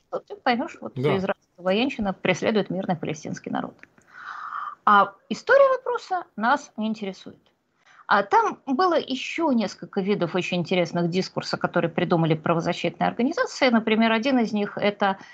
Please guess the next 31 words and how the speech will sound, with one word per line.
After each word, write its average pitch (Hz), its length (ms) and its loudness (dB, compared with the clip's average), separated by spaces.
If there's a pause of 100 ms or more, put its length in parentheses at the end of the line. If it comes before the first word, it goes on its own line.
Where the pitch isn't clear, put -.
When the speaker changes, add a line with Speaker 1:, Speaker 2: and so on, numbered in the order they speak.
(180)
Speaker 1:
«Как 262 220 -2
вы 208 80 0
смеете 208 420 -2
объявлять 180 400 -2
свои, 185 280 -4
обвинять 180 560 -2
своих 175 300 -4
политических 175 600 -6
противников 233 640 -4
в 170 40 -4
уголовных 180 440 0
преступлениях?» - 680 -14 (260)
Очень 285 580 6
популярный - 640 -10
дискурс. - 580 -16 (400)
Speaker 2:
Мгм. 135 180 -2
Speaker 1:
То 135 60 2
есть 127 160 0
с 180 40 -12
этого - 200 -16 (100)
момента 349 720 -2 (100)
людям, 208 540 4
которые 185 420 -2
являются 175 560 0
террористами, 311 680 -4
стало 214 320 -2
очень 196 260 0
легко 160 320 -2
совершать 165 500 -4
уголовные 160 480 0
преступления, 508 600 -8